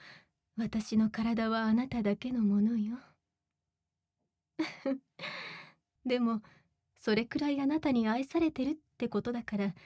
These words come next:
悪い気はしないわ。このおっぱいも、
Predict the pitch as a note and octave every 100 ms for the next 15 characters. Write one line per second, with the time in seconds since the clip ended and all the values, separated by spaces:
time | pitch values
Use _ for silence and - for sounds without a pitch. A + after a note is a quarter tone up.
0 | - _ _ _ _ F3 F#3 G#3 A#3 -
1 | F#3 D3+ - F#3 F#3+ A#3+ A3+ G#3+ C4 -
2 | - _ _ _ _ _ _ _ - G3+
3 | F#3 F3 G#3+ - _ G3+ F#3+ F#3 F#3+ A#3+
4 | B3+